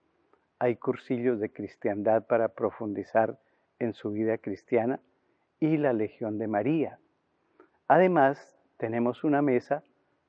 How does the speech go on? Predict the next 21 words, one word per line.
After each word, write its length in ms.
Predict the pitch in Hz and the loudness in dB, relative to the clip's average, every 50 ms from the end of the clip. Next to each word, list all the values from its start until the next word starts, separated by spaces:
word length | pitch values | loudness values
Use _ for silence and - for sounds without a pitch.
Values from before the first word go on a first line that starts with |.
| _ - | _ 0
para 220 | - 117 113 110 110 | 4 4 4 4 2
Novemberfest. 960 | 107 107 104 117 117 113 117 110 113 - - - 127 117 - - - _ - - _ _ _ _ _ _ _ _ _ _ _ _ - | -2 0 2 2 2 2 2 0 0 0 2 2 2 2 2 0 -16 _ -20 -20 _ _ _ _ _ _ _ _ _ _ _ _ -2
Es 420 | 113 113 107 - - - - _ _ _ _ _ _ _ _ _ _ _ _ _ _ _ _ _ _ _ _ - | -2 -2 -2 -4 -12 -20 -20 _ _ _ _ _ _ _ _ _ _ _ _ _ _ _ _ _ _ _ _ 0
importante 960 | - 151 139 135 117 - 120 107 98 - - 143 151 160 165 - - 180 170 165 | 2 4 4 4 4 4 2 2 2 4 4 6 6 6 2 2 2 2 2 2
la 120 | 156 135 | 2 0
manera 520 | 127 127 117 117 113 113 117 127 147 - _ _ | 0 0 0 2 2 2 2 2 0 -2 _ _
como 240 | - 127 117 113 110 | -2 -2 0 0 -2
usted 340 | 101 - - - 127 117 107 | -4 -6 -4 -2 -2 -2 0
puede 260 | - 131 131 127 131 | 0 0 2 4 2
ayudar 520 | 143 147 151 151 143 131 127 131 143 - _ _ _ _ _ _ _ | 2 2 2 2 4 4 4 2 2 -2 _ _ _ _ _ _ _
o 120 | - 143 - | 2 2 2
conseguir 560 | - 170 156 147 - - 156 139 139 143 135 | 4 2 2 2 4 0 0 2 2 0 -2
sus 240 | - - 151 139 131 | -2 -4 -4 -2 0
boletos 640 | 139 139 127 123 120 107 - 127 - - - _ _ _ _ _ _ - | 2 2 4 2 2 0 -2 -6 -6 -6 -18 _ _ _ _ _ _ -6
desde 340 | 123 117 107 98 95 117 113 | -4 -4 -4 -2 0 0 2
ahora, 380 | 107 107 113 117 120 123 - _ _ _ _ _ _ _ _ _ _ _ _ _ _ _ _ | 4 4 4 4 4 2 0 _ _ _ _ _ _ _ _ _ _ _ _ _ _ _ _
porque 540 | - - 214 113 - - - 120 113 117 123 | 2 4 4 4 2 -4 -2 0 2 2 2
este 340 | 117 - - - 143 131 131 | 2 0 -4 -2 2 2 2
año 320 | 127 127 131 131 131 127 | 2 0 0 -2 -2 -2
es 240 | 123 120 113 - - | -2 -4 -4 -4 -4
el 200 | 123 - - | -4 -4 -6